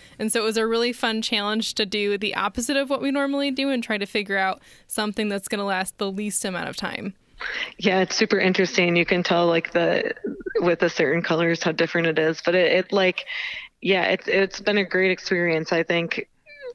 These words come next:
Speaker 2: whenever, I mean, I've painted the ground now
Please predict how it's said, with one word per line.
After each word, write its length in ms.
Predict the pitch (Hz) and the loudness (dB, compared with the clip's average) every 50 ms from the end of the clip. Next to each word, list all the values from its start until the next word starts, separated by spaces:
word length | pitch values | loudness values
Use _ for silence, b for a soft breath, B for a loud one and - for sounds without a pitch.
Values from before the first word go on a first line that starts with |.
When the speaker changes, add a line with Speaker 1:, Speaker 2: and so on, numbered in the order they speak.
| _ _ - | _ _ -2
Speaker 2:
whenever, 600 | 190 180 170 170 165 165 170 170 175 170 165 - - - - - _ _ _ - | 0 2 2 2 2 2 2 2 2 2 0 0 -2 -4 -6 -10 _ _ _ -2
I 80 | - 180 | 0 0
mean, 120 | 175 170 | 2 2
I've 140 | 165 165 160 | 2 0 0
painted 300 | - 185 175 170 180 165 | 0 0 0 2 0 0
the 60 | - | 0
ground 440 | 160 156 170 165 156 160 165 160 - | 0 0 2 2 2 2 0 0 0
now 320 | 165 160 160 160 156 165 | 0 2 2 2 0 0